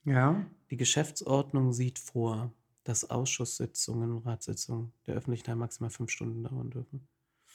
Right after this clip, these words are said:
Speaker 1: Ja, aber wenn er um achtzehn Uhr losging?
Speaker 2: Der Ausschuss geht immer um siebzehn Uhr los.
Speaker 1: Okay.
Speaker 2: Ratssitzungen
Speaker 1: Ich, vielleicht bin ich jetzt
Speaker 2: starten
Speaker 1: grad
Speaker 2: um
Speaker 1: noch bei der
Speaker 2: achtzehn Uhr.
Speaker 1: Ratssitzung, aber die war ja gar nicht so lang.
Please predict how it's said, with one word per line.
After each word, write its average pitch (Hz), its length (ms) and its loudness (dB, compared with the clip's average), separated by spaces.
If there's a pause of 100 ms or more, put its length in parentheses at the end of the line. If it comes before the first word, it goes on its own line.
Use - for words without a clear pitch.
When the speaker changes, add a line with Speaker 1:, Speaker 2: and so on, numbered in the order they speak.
(640)
Speaker 1:
Ja, 147 480 12
aber 135 200 8
wenn 131 100 12
er 127 120 12
um 131 120 6
achtzehn 143 340 2
Uhr 131 140 8
losging? 185 800 6
Speaker 2:
Der 127 320 2
Ausschuss 135 340 0
geht 135 140 -2
immer 135 160 2
um 139 120 2
siebzehn 135 440 -4
Uhr 135 120 -2
los. 135 320 -6 (340)
Speaker 1:
Okay. 165 580 6 (320)
Speaker 2:
Ratssitzungen 131 540 6
Speaker 1:
Ich, 123 40 6
vielleicht 170 180 12
bin 202 120 12
ich 190 60 12
jetzt 135 140 12
Speaker 2:
starten 175 200 12
Speaker 1:
grad - 20 12
Speaker 2:
um 165 60 12
Speaker 1:
noch - 60 4
bei 160 80 12
der 147 120 12
Speaker 2:
achtzehn - 120 8
Uhr. 151 80 10
Speaker 1:
Ratssitzung, 139 340 10
aber 131 80 10
die 123 180 6
war 190 140 8
ja 185 140 12
gar 113 200 8
nicht 107 140 6
so 113 100 6
lang. 110 300 8